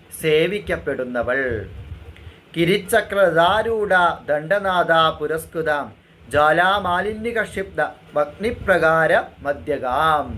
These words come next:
കിരിചക്ര, ശരിചക്രധാരൂഢ ദണ്ഡനാഥ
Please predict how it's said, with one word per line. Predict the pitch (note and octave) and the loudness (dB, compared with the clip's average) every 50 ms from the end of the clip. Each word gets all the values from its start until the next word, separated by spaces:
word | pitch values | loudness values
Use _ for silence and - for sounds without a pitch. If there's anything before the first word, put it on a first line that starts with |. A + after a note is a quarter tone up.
| G2 F#2 - - - - - - - - - - - - - - - - - - - - - - - - | -12 -14 -16 -18 -18 -18 -18 -18 -20 -20 -20 -20 -20 -20 -20 -20 -20 -20 -20 -20 -20 -20 -20 -20 -10 -4
കിരിചക്ര, | D#3+ D#3+ E3+ A3 A#3+ - - A#3 A3+ - - G#3 G#3+ G3+ F#3 F3+ E3 - - - - - - - - - | -2 0 0 0 0 0 0 0 0 0 -2 -2 0 0 0 -2 -4 -6 -8 -16 -20 -20 -20 -18 -10 -6
ശരിചക്രധാരൂഢ | E3 E3 D#3+ G3 A3+ - - A3 G#3 - G#3 G#3 G#3 F#3+ D#3 D#3+ D#3 E3 F#3 G#3 G#3 A3+ A3+ A3 G3+ G3+ G3 F#3 - - - D3 | -4 -2 -2 -2 -2 -2 -2 -4 -4 -2 0 2 2 4 4 4 4 4 4 4 2 2 2 2 2 2 2 2 0 -2 -2 -2
ദണ്ഡനാഥ | D3+ D#3+ E3 F3 G#3+ A3 G#3+ G#3+ G#3+ G#3+ G3+ F3 | -2 -2 -2 -2 -2 -2 0 0 0 0 0 2